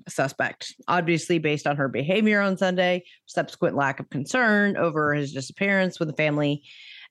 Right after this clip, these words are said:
asked to help, asked her to help with the search.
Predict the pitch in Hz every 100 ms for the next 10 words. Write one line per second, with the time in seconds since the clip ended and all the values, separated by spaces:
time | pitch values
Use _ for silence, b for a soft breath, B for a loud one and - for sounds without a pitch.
0 | - 165 139 - 160 156 120 - _ _
1 | _ _ 160 156 151 147 139 127 143 139
2 | - - - - 67 -